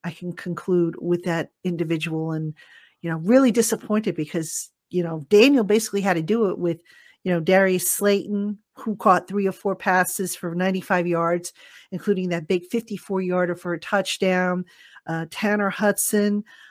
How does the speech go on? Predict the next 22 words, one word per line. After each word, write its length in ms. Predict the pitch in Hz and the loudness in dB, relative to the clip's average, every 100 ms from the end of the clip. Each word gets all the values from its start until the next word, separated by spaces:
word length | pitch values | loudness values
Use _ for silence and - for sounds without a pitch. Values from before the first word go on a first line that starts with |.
| - | -6
Isaiah 380 | 180 175 208 180 | -4 0 2 2
Hodg-, 400 | - 180 190 - - - | 0 -2 -2 -6 -12 0
Hodgins, 800 | 196 202 185 214 220 220 - - _ _ - | 2 2 2 0 0 -2 -6 -12 _ _ -4
who 200 | 185 180 | 0 2
they 140 | 180 180 | 2 0
picked 300 | 247 233 220 | -2 -2 -2
up 120 | 185 | -2
just 260 | 214 220 - | -2 -2 -2
this 240 | 190 - | -4 -4
week, 440 | 160 202 285 - | 0 2 2 0
as 120 | 151 156 | -6 -4
a 60 | |
matter 220 | 156 143 | -4 -4
of 80 | 170 | -4
fact. 360 | - 165 156 - | -4 0 0 -2
He, 140 | 202 202 | -10 -10
he 180 | - 202 | -10 -4
caught 300 | 202 156 - | 0 0 0
two 220 | - 202 | -6 -2
balls, 520 | 196 190 190 185 - _ | 2 2 2 0 -8 _
forty-one 400 | - 196 196 190 | -4 -2 -2 -2
yards. 540 | 185 185 185 185 180 | 0 2 2 2 -2